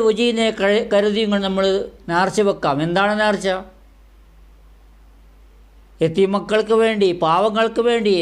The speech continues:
നമ്മുടെ ചുറ്റുവട്ടത്തിലുള്ള പാവങ്ങൾക്ക് വേണ്ടി എന്തെങ്കിലും ഉണ്ടെങ്കിൽ ചെയ്തോളൂ. അത് തന്നെയാണ് നേർച്ച. ഇവർ പറഞ്ഞതുപോലെ നിങ്ങൾ ചെയ്യാൻ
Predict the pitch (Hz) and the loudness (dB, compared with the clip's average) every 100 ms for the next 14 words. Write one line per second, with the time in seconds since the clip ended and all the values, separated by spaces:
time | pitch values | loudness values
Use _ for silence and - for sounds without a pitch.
0 | 156 160 202 208 190 165 240 240 254 214 | 0 -2 0 0 -2 -2 0 2 0 -2
1 | 240 240 233 214 214 226 240 233 214 226 | 0 2 2 2 0 0 -2 -4 0 0
2 | 220 202 208 240 247 233 233 196 220 233 | 0 0 0 0 0 0 0 0 0 0
3 | 240 226 214 226 220 196 175 127 113 - | 0 0 0 0 2 2 0 -2 -8 -14
4 | - - - - 175 175 196 202 190 180 | -20 -20 -20 -4 -4 -2 -2 0 -2 0
5 | 185 175 185 127 - - - - - - | -2 -2 -4 -4 -6 -20 -20 -20 -20 -20
6 | - - _ - - - 175 220 254 220 | -20 -20 _ -20 -20 -6 0 2 2 0
7 | 226 220 226 226 220 226 214 208 202 185 | -2 0 0 2 2 2 0 0 2 2
8 | 151 151 - - - - - - - - | 0 -2 -10 -20 -20 -20 -20 -20 -20 -20
9 | - - - 170 175 175 | -20 -10 0 2 2 2